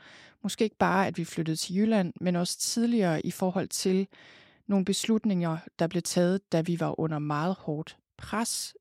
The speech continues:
øh, af den ene eller den anden grund, hvor jeg tænker, "Mm, var det nu også klogt?" Men jeg,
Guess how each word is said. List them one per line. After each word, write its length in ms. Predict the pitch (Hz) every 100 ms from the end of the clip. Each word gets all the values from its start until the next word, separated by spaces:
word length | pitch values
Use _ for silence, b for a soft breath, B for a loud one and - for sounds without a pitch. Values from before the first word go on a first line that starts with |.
| -
øh, 280 | 175 165 -
af 100 | 165
den 140 | 175
ene 220 | 175 190
eller 140 | 202 165
den 140 | 165
anden 240 | 156 175 196
grund, 260 | - 196 - B B B B
hvor 80 | -
jeg 80 | 175
tænker, 460 | - 190 185 190 175 -
"Mm, 380 | 196 196 196 190
var 80 | 175
det 180 | 202 196
nu 160 | 190
også 200 | 175 -
klogt?" 560 | - - 170 117 - - B B B B B B
Men 280 | - 214 214
jeg, 180 | 208